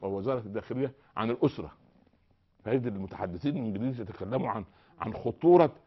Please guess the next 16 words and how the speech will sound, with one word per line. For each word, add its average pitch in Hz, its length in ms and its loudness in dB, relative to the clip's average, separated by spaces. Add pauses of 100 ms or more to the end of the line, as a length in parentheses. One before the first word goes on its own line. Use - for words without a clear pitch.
(160)
تفكك 110 440 -4
الأسرة. 92 460 -8 (960)
طب 87 100 -10
وإحنا 113 280 -2
ما، 95 120 -6
ما 82 80 -8
إحنا 85 200 -10
كنا 98 280 -6
أولى 117 280 -2
الناس 110 360 -6 (220)
أن 87 100 -8
نقدم 92 500 -4
ال-، 82 260 -8 (220)
هذه 110 200 -4
الصورة 120 360 -2
العظيمة 98 500 -4